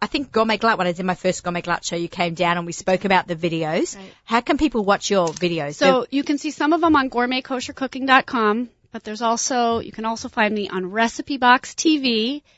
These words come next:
Speaker 2: and both A O L and yahoo dot com in their video section. And they're very popular there. So
Speaker 1: Yeah.
Speaker 2: A O L and,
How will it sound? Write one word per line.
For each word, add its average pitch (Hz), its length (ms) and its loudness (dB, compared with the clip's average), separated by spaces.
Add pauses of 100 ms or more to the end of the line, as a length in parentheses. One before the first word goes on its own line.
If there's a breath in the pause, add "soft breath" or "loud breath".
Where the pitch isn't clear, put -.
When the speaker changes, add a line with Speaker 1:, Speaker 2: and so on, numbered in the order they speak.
(220)
Speaker 2:
and 214 460 4
both 214 320 2 (120)
A 233 180 8
O 247 120 4
L 220 380 4
and 208 180 -2
yahoo 190 380 2
dot 190 240 0
com - 300 -4
in 202 100 -4
their 196 140 0
video 190 320 -2
section. - 520 -6 (400)
And 101 160 -2
they're 190 220 -4 (680)
very 269 360 6
popular 214 500 2
there. 190 360 -6
So - 400 -10 (160)
Speaker 1:
Yeah. 240 160 6
Speaker 2:
A - 20 6
O 247 80 6
L 240 220 10
and, 214 200 0